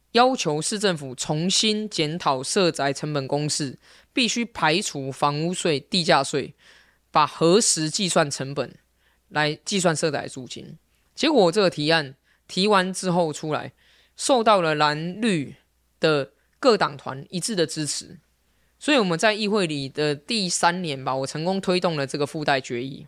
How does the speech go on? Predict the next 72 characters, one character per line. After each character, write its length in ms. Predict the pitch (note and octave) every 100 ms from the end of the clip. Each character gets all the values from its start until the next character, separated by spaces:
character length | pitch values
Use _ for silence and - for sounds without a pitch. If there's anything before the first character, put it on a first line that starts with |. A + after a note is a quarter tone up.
| -
哦， 160 | C3
要 220 | D3 E3+ F#3
求 220 | D#3 C#3+
市 160 | - D#3+
政 180 | D3+
府 180 | C3+ D3+
要 220 | C3+ C3 B2+ -
能 180 | C#3+ C#3+
够 100 | D3+
检 280 | - -
讨 200 | - -
这 120 | - C3
件 120 | A#2+
事。 220 | - - _ _ - - _ _ -
那 60 |
你 80 | E4
说 100 | D#4+
我 160 | A3+ G#3
只 140 | F3
是 80 | A3+
一 60 |
个 100 | A3+
小 220 | F3+ E3 E3+
党， 120 | D#3+
我 80 | D#3+
这 80 |
个 80 | A3
社 200 | G3+ A3
民 180 | F3+ E3
党 280 | D#3+ C3 B2+ - - -
只 140 | A#3
有 80 | A#3+
一 80 | C4+
席 340 | - - D3
呢， 240 | D3+ D#3+ - _ -
怎 120 | F#3
么 60 |
可 100 | A#3
以 80 | D#4
得 160 | G3+ F3+
到 140 | A3
蓝 180 | F3+ F3
绿 140 | G#3
党 180 | F3 C#3+
团 180 | C#3 D3
一 100 | D#3
致 120 | G3
的 120 | E3+
支 180 | D3 D#3+
持 180 | D#3 -
我 160 | C3 B2+
这 120 | D3
个 60 | C#3
提 180 | -
案？ 240 | C3 C3 D3 _ - _ -
我 140 | G3+
想 200 | A3 E3
是 100 | A3
因 80 | A3
为 140 | G#3
我 160 | - D#3+
们 140 | D3+
的 80 | D#3+
努 200 | D#3+ D3
力， 80 | F3
其 160 | F3+ D#3
实 40 |
大 160 | - D#3
家 140 | D3
看 220 | - D3
得 80 | C#3+
到， 280 | C3 A#2+ C3